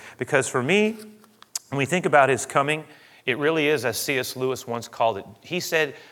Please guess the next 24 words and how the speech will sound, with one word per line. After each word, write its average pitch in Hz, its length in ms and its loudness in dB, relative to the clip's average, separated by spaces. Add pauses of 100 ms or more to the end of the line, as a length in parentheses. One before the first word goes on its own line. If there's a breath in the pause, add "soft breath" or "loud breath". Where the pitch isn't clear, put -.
(140 loud breath)
the - 80 -8
coming 165 300 -2
of 120 80 0
Jesus 131 280 -6
was 123 140 -10
kind 131 180 -6
of 113 100 -8
like 120 360 -2
the 113 160 -6
end 120 180 -4
of 104 120 -4
winter. 104 460 -8 (1160 soft breath)
And, 131 480 2 (240)
and 131 120 4
at 135 120 2
least 190 280 0
it 175 80 2
was 143 180 4
the 131 80 -8
beginning 135 460 2
of 113 80 -2
the 113 120 0
end 110 200 0
of, 98 180 -6